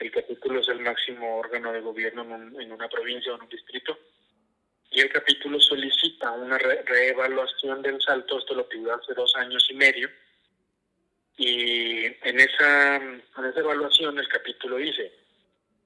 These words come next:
"Hemos estado haciendo lo mismo durante veinticinco años. Hay que, hay que hacer un alto para evaluar lo que estamos haciendo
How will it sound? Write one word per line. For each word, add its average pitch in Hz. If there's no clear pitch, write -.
"Hemos 147
estado 139
haciendo 139
lo 131
mismo 131
durante 127
veinticinco 117
años. 135
Hay 135
que, -
hay 135
que 135
hacer 131
un 147
alto 151
para -
evaluar 107
lo 117
que -
estamos 190
haciendo 135